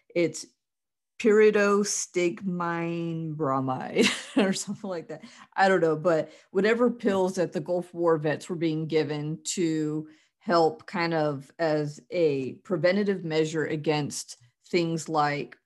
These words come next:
exposure to nerve gas, it basically caused other issues. Now, those of us also from the post nine eleven generation know that story as well, because we were given pills from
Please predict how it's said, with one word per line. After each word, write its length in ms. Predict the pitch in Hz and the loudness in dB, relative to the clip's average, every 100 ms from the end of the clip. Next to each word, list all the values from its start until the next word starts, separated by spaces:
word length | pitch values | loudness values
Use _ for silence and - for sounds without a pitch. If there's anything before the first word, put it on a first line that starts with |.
| - | -18
exposure 500 | - - 175 160 165 | -16 -6 -4 0 0
to 80 | 151 | 0
nerve 280 | 143 143 160 | -2 -4 -4
gas, 420 | 135 143 139 - _ _ - | -4 -2 -6 -12 _ _ -4
it 160 | 170 147 | -4 -2
basically 1040 | 165 156 151 - 160 160 156 151 135 - - | -4 -4 -8 -6 -4 -2 -2 -4 -8 -14 -8
caused 300 | 160 156 151 | -4 -2 -4
other 200 | 131 135 | -6 -8
issues. 580 | 143 135 - - - _ _ _ - | -8 -8 -12 -14 -16 _ _ _ -6
Now, 240 | 175 165 | -2 0
those 280 | 170 208 226 | 2 2 2
of 120 | 175 | 2
us 200 | 180 - | 0 2
also 320 | 185 180 190 | -2 0 -4
from 160 | 185 180 | -6 -8
the 60 | |
post 300 | 151 180 160 | -8 -8 -8
nine 160 | 170 160 | -10 -8
eleven 540 | 160 160 165 160 156 - _ _ | -8 -8 -8 -8 -10 -12 _ _
generation 800 | 175 165 165 202 202 214 208 208 _ _ _ _ _ - | -4 -2 2 2 2 2 2 0 _ _ _ _ _ -4
know 320 | 175 180 185 | 0 4 4
that 300 | 170 170 170 | 4 4 2
story 400 | - 175 156 156 | -2 0 2 2
as 120 | 151 151 | -2 -2
well, 320 | 160 147 143 | 0 2 0
because 560 | 160 160 180 160 156 | -2 -4 0 0 0
we 240 | 151 208 220 | -4 -2 0
were 280 | 196 180 170 | 2 2 2
given 680 | 156 175 160 165 156 156 - _ _ - | 2 0 2 0 -2 -6 -10 _ _ -6
pills 280 | 175 170 170 | -2 0 -2
from 300 | - 190 | -4 -6